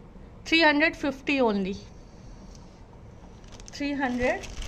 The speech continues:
फिफ्टी only। Next में daily wear, ये देखिए same Premium,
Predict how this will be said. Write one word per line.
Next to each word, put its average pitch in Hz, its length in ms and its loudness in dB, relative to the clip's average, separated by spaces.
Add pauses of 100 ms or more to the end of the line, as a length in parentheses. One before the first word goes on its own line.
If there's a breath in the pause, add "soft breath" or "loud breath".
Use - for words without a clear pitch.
(260)
फिफ्टी 262 380 -2
only। 202 360 -2 (2000)
Next 311 380 -2
में 330 160 2
daily 269 280 4
wear, 302 360 6 (120)
ये 240 140 2
देखिए 220 340 2
same 233 400 4 (1120 loud breath)
Premium, 311 560 10